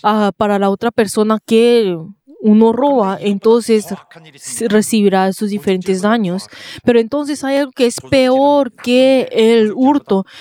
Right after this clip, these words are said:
Pero, ah, el hurto en sí es algo malo, pero ¿qué hay, qué, qué es lo que es peor que esto?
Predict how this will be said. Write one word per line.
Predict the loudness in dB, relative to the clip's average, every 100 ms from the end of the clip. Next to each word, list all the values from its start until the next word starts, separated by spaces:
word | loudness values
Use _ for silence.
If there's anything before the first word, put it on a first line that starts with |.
| -8 0
Pero, | 0
ah, | 0 2
el | 2 0 -2
hurto | -2 -4 -2 -4
en | -4
sí | -4 -2 0 2
es | 2 2 0
algo | 0 0 0
malo, | 0 0 0
pero | 0 0 0
¿qué | 0
hay, | 2 2 -2
qué, | -2 0 0 -4 0
qué | 2 2
es | 0 -4
lo | -6
que | -2 0 0
es | -2 -4 -16 -4
peor | -2 0 2 2 0
que | -2 -2 0 -2
esto? | -4 -8 -8